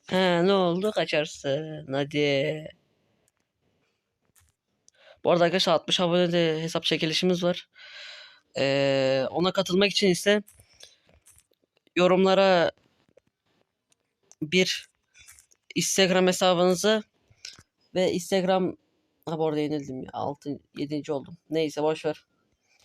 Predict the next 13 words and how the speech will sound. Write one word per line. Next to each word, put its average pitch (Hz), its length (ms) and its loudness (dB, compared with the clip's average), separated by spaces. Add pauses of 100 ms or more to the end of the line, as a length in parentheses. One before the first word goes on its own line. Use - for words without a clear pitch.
(240)
Ben 175 100 0
anlatayım 170 400 0
o 151 60 0
sırada. 170 400 -2 (920)
Ee, 143 960 -2 (1400)
Instagram 190 640 -2 (1040)
hesabımı 180 580 0
takip 180 340 -2
edin 175 340 -2 (580)
ve 180 480 2 (140)
altına 185 400 2
isminizi 180 480 0
yazın. 175 380 -2